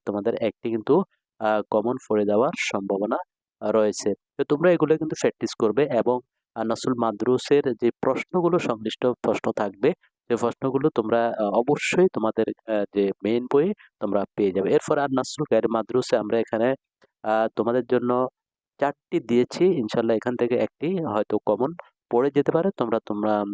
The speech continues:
তোমরা, আহ, নিজের মতো, মতো করে অধ্যয়ন করবে। তো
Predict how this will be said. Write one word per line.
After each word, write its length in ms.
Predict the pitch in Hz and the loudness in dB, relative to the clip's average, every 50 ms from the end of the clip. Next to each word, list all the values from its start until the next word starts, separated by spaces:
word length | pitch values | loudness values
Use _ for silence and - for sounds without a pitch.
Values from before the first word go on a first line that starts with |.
| 101 98 - - | -8 -10 -8 -8
তোমরা, 280 | 101 98 104 104 104 101 | -4 -2 0 2 2 2
আহ, 180 | 104 107 101 98 95 104 | 2 0 0 0 -2 -4
নিজের 240 | 104 - 107 107 | -4 -4 -4 -2
মতো, 320 | 110 110 - - 101 107 110 107 104 104 | -2 -4 -4 -4 -4 -4 -2 -4 -2 -4
মতো 160 | 107 - - 101 | -2 -2 -2 -2
করে 260 | - 110 127 165 170 - - _ _ _ _ _ _ _ - | 2 2 2 2 0 -4 -10 _ _ _ _ _ _ _ -4
অধ্যয়ন 340 | 123 - - - 113 107 - | -4 -2 0 -2 -2 0 0
করবে। 240 | - 104 95 104 104 - | 0 0 2 0 0 0
তো 140 | - 139 - | 0 0 0